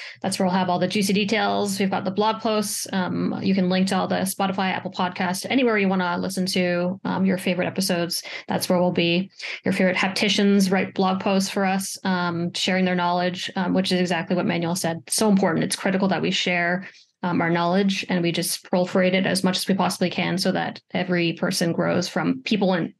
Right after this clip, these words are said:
you know, elementary school who we are the future, um, to folks who have been in the space for a long time and still just wanna absorb as much as possible and share. Um, for anyone who wants Haptic Club swag, 'cause you need the, you need the shirt, you need the swag. It's, it's getting cold. You're gonna need a sweatshirt.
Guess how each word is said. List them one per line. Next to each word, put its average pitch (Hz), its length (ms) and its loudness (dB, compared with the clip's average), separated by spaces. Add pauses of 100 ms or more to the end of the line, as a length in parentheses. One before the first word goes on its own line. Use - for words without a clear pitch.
you 190 140 2
know, 175 160 -2
elementary 262 400 2
school 233 560 0 (300)
who 220 80 2
we 185 100 4
are 170 180 0
the 180 120 -2
future, 226 640 0 (260)
um, 190 160 2
to 190 100 2
folks 185 320 0
who 190 220 2
have 170 100 -2
been 185 120 -2
in 180 80 0
the 180 80 -2
space 185 200 -2
for 190 100 -4
a 175 40 0
long 170 160 -2
time 175 460 -2
and 170 280 -2
still 180 420 0
just - 220 -6
wanna 185 240 0
absorb 165 540 -2
as 190 160 0
much 170 160 -2
as 190 80 -4
possible 170 380 -2
and 170 160 0
share. 165 320 -2 (580)
Um, 185 240 2
for - 300 -2
anyone 240 260 2
who 220 60 4
wants 196 200 2
Haptic 196 300 -4
Club 185 220 -2
swag, - 480 -2
'cause 196 160 0
you 196 60 4
need 196 120 2
the, 180 220 -2
you 196 100 2
need 208 140 2
the 190 40 2
shirt, 190 360 -2
you 196 80 0
need 208 100 2
the 190 80 2
swag. 190 380 -4
It's, 190 240 -4
it's 208 160 -2
getting 240 180 0
cold. 196 300 0
You're 180 80 -2
gonna 214 140 2
need 214 120 2
a 196 40 0
sweatshirt. 185 500 -4